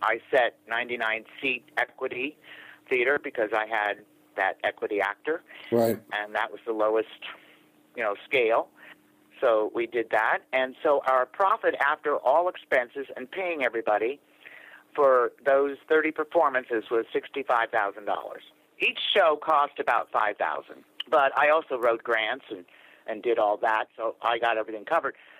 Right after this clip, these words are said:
Speaker 1: But the mo-, the profit we made to put in the bank for the scholarship over that five years was sixty-five thousand dollars,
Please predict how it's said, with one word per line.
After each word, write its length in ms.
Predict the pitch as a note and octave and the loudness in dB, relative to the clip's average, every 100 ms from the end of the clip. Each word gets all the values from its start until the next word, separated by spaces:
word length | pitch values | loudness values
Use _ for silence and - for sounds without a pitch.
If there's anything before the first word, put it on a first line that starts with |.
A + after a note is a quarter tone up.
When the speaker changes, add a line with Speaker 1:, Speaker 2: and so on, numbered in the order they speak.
| - | -6
Speaker 1:
But 160 | D#3+ D3+ | -2 0
the 100 | C3 | -2
mo-, 260 | B2 D#3 E3 | -2 -2 -2
the 80 | C#3+ | -4
profit 520 | - - A#3 B3+ G#3 | -6 0 2 2 -4
we 180 | C#3 C#3+ | -6 -6
made 420 | B2+ B2 A#2 A#2 A#2+ | -2 0 0 -2 -8
to 60 | |
put 300 | - G3+ G3 | -4 -2 -2
in 80 | D#3 | -4
the 80 | C#3+ | -4
bank 380 | C3+ B2+ A#2+ A#2 | -2 -2 -4 -6
for 200 | - F3 E3 | 0 2 2
the 80 | C#3+ | -4
scholarship 680 | - B2+ A#2+ A2 A#2+ A2 - - - - - | -2 0 0 -4 -4 -4 -6 -20 -20 -20 -2
over 240 | C#3+ C#3 B2+ | 0 2 2
that 260 | B2 A2 - | 2 0 0
five 320 | A#2+ A2 A2 | 2 2 0
years 220 | A#2 A2 G#2 | 0 -2 -2
was 100 | G#2 | -10
sixty-five 520 | - G2+ - G2 F2 E2+ | -8 -8 -8 -4 -4 -2
thousand 340 | E2 D2+ E2+ | -6 -6 -8
dollars, 380 | C#2 - - | -10 -8 -12